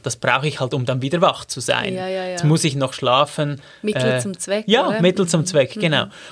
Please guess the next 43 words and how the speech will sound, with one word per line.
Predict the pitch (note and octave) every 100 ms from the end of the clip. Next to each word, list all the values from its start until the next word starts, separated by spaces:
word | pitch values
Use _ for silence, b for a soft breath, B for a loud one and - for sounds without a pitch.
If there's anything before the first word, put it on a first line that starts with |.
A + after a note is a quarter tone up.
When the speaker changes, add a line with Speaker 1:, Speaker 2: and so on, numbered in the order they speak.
| -
Speaker 1:
Und | F3+
ich | G3+
habe | F3
wie | E3
gedacht, | E3+ - C#3+ - -
ich | -
möchte | C#3+ B2+ -
gern | C#3 A#2
für | A#2 B2+
mich | C#3 E3 - - _ _ _
diesen | A#2 C3+ - A#2
beiden | A#2 B2+ E3 D3+
Zuständen | - C#3+ - - C3 B2 C3
irgendwie | B2+ B2+ B2
gleich | A#2+ B2 B2+ -
viel | C3
Recht | C#3+ G3 G3 -
einräumen, | E3 E3 D3+ C3+ C#3+ D3+ D3+ B B B B B -
was | B2+ A#2+
dazu | B2+ - A#2
führt, | C3 C3 B2+
dass | A#2+ B2
ich | A#2 - -
eben | C3+ C3
<laughs> | - - - -
um | C3
neun | C3 C3
Uhr | B2
schlafen | - C3+ C#3+ D#3+
gehe, | C3+ C3+ A#2+
was | A#2
meine | A#2+ A2+ A#2
Frau | - - A2+ A#2+
sehr, | A#2 B2+ A#2+
äh, | A#2 A#2 A#2
speziell | - C3 - C3
findet | C3+ C#3 D3 D3 -
<laughs> | G3
und | - -
auch | D3+ -
manchmal | D3 C#3+ - C3+ C3
ein | B2
bisschen | B2 - B2